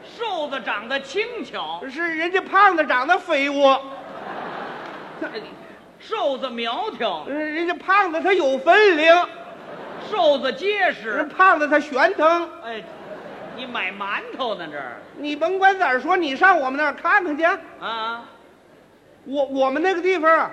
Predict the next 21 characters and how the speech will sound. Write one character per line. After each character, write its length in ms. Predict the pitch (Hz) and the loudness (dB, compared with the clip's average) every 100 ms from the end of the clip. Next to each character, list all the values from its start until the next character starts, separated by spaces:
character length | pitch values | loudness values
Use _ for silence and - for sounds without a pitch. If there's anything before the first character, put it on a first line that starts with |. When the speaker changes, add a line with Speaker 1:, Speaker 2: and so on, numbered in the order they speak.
| - | -6
Speaker 1:
啊 80 | |
啊。 280 | 226 233 233 - - - _ _ _ _ 226 | -6 -6 -10 -12 -20 -20 _ _ _ _ -2
Speaker 2:
我 140 | 269 | 0
跟 200 | 269 370 | 2 2
你 120 | 311 | 2
那 160 | 294 370 | 4 4
么 100 | 269 | 4
说 220 | 254 254 | 0 2
吧。 160 | 233 - - - - | 2 -2 -10 -20 -16
Speaker 1:
说。 280 | 226 220 196 - - _ _ _ _ _ _ _ _ _ _ _ _ _ | -12 -12 -14 -20 -20 _ _ _ _ _ _ _ _ _ _ _ _ _
Speaker 2:
我 180 | 254 262 | -2 0
们 100 | 277 | 2
那 80 | 349 | 2
个 100 | 311 | 2
芭 280 | 311 339 | 2 4
蕾 180 | 359 359 | 6 4
舞 240 | 349 359 440 | 4 4 2
团 320 | 370 269 247 | 2 2 2
呐。 180 | 233 160 - 170 | 0 -2 -8 -12
Speaker 1:
啊 80 | |
啊。 280 | 196 190 180 | -10 -8 -10